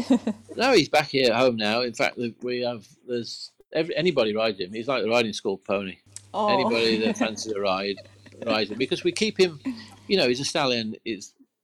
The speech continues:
Speaker 2: you know, the fields are wet. Uh, it's cold, damp. Uh, he comes back for the winter. So we ride him, and just like any, all the other horses, he goes out with all the others, and, you know, he's kept fit, and I think he, he looks tremendous.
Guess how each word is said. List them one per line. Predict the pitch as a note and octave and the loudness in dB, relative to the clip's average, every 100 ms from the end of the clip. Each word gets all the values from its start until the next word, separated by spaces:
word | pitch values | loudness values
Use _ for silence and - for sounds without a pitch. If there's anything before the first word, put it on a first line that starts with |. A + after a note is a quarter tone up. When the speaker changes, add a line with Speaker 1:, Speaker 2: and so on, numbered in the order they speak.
| _ - - | _ -20 -8
Speaker 2:
you | C#3+ | -4
know, | G#2+ | -4
the | G#2 | -4
fields | - C3+ B2 | 0 0 2
are | A2 | -2
wet. | G2 A2 G#2+ _ - - _ _ _ _ _ - | -2 -2 -2 _ -16 -16 _ _ _ _ _ -12
Uh, | A#2 A2 G#2+ | -10 -8 -8
it's | G#2 | -8
cold, | - B2 A2+ A2 G2+ G#2+ - - | 0 4 6 4 0 -4 -12 -4
damp. | A2 G#2+ G#2 - _ _ _ _ _ _ - | -2 -2 -4 -12 _ _ _ _ _ _ -12
Uh, | G#2 G#2 | -8 -6
he | G#2 | -6
comes | - A2 | -6 -2
back | G#2+ - | -2 -2
for | - | -4
the | G#2 | -4
winter. | G#2+ G2+ - G#2 G2+ | -2 -4 -2 -2 -2
So | - D3+ C3+ | -6 -4 0
we | B2 | 0
ride | A2+ F#2 F2+ | 2 0 0
him, | G#2+ A#2 | -2 -2
and | A#2+ B2 B2 _ _ - B2+ | -4 -6 -12 _ _ -20 -12
just | B2+ D3+ | -4 -2
like | B2+ | 0
any, | B2+ C3 | -2 -2
all | D3+ C3+ | 0 0
the | D3+ | 0
other | D#3+ | 0
horses, | C3 - G2 | -2 -4 -4
he | G#2 | -2
goes | A#2 A2 | 0 0
out | G#2 G2 | 0 0
with | G#2 | 0
all | A2 G2+ | 0 0
the | G2 | -2
others, | G2 A2 A#2 - | -2 -4 -6 -10
and, | A#2 A2 A2 G#2+ _ - | -8 -6 -6 -10 _ -12
you | - A#2+ | -6 -4
know, | G#2+ | 0
he's | A#2 A#2 - | 0 -2 -8
kept | - C#3+ - | -4 -4 -2
fit, | G3 E3+ - | -2 -2 -4
and | A#2+ | -8
I | G#2+ | -6
think | - A#2 G#2+ - - | -4 -6 -6 -16 -8
he, | C3 - | -8 -2
he | C3 | 0
looks | D3 C3 - | 0 0 -4
tremendous. | A#2+ D#3 G2+ F2 - | -4 -2 -4 -6 -10